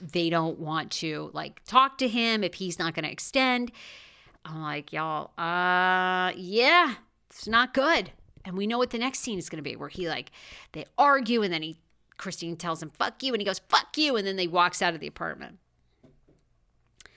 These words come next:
I'm ready for that. Of course, we already know how it ends.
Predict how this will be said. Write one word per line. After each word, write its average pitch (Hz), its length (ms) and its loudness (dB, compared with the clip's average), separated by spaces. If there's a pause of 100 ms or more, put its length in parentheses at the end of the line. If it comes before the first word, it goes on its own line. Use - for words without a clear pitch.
(280)
I'm 285 140 6
ready 330 160 2
for 185 140 -2
that. 170 220 4
Of - 40 -18
course, 320 180 0
we 359 60 -2
already 427 220 4
know 233 240 6
how 196 160 4
it 175 60 0
ends. 151 300 -4